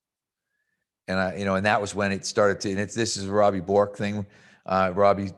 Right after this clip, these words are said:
do you know, you, do you know Robbie? Were you ever around Robbie? Yeah. So Robbie is another really, like, kind of like Kevin Neal guy, like, super smart, just, like, like, takes in a massive amount of information. And I started talking about bilateral deficit. I said,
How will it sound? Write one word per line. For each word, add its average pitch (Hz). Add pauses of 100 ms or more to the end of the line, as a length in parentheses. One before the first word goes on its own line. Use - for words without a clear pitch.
(100)
do 107
you 113
know, 117
you, 120
do 127
you 165
know 175
Robbie? 123
Were 110
you 151
ever 131
around 110
Robbie? 95
Yeah. 82
So 104
Robbie 113 (300)
is 117
another 107
really, 123
like, 104
kind 135
of 113
like 110
Kevin 113
Neal 107
guy, 87
like, 87
super -
smart, 85
just, 110
like, 180 (160)
like, 104 (480)
takes 143
in 123
a 104
massive 107
amount 98
of 80
information. 82 (1400)
And 135
I 131
started 143
talking 123
about 117
bilateral 107
deficit. 123
I 92
said, 95